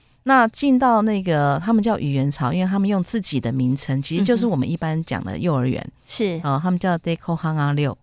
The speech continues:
Speaker 2: 嗯哼。
Speaker 1: 好，在那里的话，就是大人全部都要讲毛利语。那小朋友因为刚进去不会讲毛利语，
Speaker 2: 嗯。
Speaker 1: 他可以用英文问，
Speaker 2: 嗯。
Speaker 1: 用英文回答。
Speaker 2: 但老师回答还是用那毛利语。
Speaker 1: 全部都是毛利语。
Speaker 2: 就是老师，
Speaker 1: 对。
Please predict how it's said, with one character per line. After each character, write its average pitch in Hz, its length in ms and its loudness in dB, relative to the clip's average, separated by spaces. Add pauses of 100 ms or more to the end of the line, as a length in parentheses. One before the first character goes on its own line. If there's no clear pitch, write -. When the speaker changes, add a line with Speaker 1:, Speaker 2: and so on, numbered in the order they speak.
Speaker 2:
嗯 190 160 -2
哼。 180 200 -4
Speaker 1:
好， 135 220 -4 (320)
在 240 120 2
那 262 200 4
里 180 160 2
的 135 160 0
话， 180 220 -4
就 180 120 -4
是 165 320 -2 (300)
大 233 220 -2
人 147 160 0
全 - 220 -2
部 160 100 -4
都 170 80 -2
要 151 100 -2
讲 120 160 -6
毛 87 160 -8
利 135 160 -6
语。 - 100 -10
那 247 140 2
小 285 180 2
朋 175 220 -2
友 175 80 -2
因 196 60 -2
为 202 80 -2
刚 202 200 -2
进 196 160 0
去 185 140 -2
不 165 160 -8
会 156 140 0
讲 127 180 -4
毛 117 160 -4
利 143 140 -2
语， 139 60 -2
Speaker 2:
嗯。 - 20 -2
Speaker 1:
他 180 120 0
可 190 160 -2
以 147 120 0
用 175 220 0
英 185 200 0
文 131 260 0
问， 175 240 0 (200)
Speaker 2:
嗯。 196 220 -2
Speaker 1:
用 190 200 0
英 202 180 0
文 156 200 0
回 139 320 -4
答。 - 200 -6
Speaker 2:
但 330 120 4
老 277 120 4
师 - 160 4
回 208 240 2
答 180 140 2
还 139 340 -2
是 240 200 -6
用 214 180 2
那 139 160 0
毛 170 260 0
利 170 60 -2
语。 - 20 0
Speaker 1:
全 160 60 2
部 - 0 -
都 165 60 4
是 151 200 4
毛 - 300 -4
利 160 220 -2
语。 135 200 -4 (140)
Speaker 2:
就 320 100 -4
是 311 140 0 (140)
老 208 240 2
师， 165 80 4
Speaker 1:
对。 330 160 2